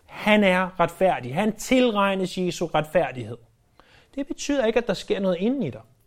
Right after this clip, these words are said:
Det betyder kun, at der bliver sagt noget om dig. Der bliver sagt, at du er retfærdig. Så i de lovens øjne,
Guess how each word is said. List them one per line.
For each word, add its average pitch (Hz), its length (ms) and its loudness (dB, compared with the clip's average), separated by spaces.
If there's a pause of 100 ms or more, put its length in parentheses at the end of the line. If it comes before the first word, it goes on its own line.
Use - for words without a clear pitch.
(920)
Det - 100 -4
betyder 254 320 -2
kun, 226 220 4
at 202 120 -2
der 196 80 6
bliver 170 200 2
sagt - 440 -4
noget 175 240 6
om 123 140 4 (100)
dig. - 80 -16 (960)
Der 226 60 -4
bliver 233 180 8
sagt, - 440 4
at 190 160 -2
du 233 100 6
er 202 160 8
retfærdig. 165 580 2 (260)
Så - 220 4
i 196 60 8
de 175 120 4
lovens 247 720 4
øjne, 262 500 4